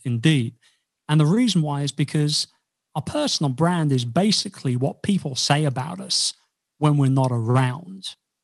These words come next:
right? Like, when we're not at that conference, or when we're not at that dinner party, or when we're not at that coffee meeting, right? What are people saying about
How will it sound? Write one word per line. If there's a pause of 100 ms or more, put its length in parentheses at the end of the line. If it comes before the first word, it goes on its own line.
(120)
right? (320)
Like, (160)
when
we're
not
at
that
conference, (100)
or
when
we're
not
at
that
dinner
party, (240)
or (180)
when
we're
not
at
that
coffee
meeting, (360)
right? (220)
What
are
people
saying
about